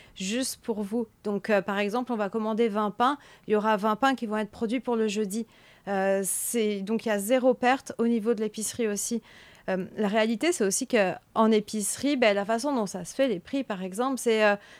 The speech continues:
je vais, je vais vendre cinq pains, je vais acheter cinq pains,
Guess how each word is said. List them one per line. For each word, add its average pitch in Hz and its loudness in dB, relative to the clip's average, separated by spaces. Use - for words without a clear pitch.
je 196 -4
vais, 208 6
je 190 -4
vais 208 2
vendre 247 2
cinq 202 -2
pains, 254 6
je 196 -2
vais 208 2
acheter 196 -2
cinq 196 -2
pains, 262 2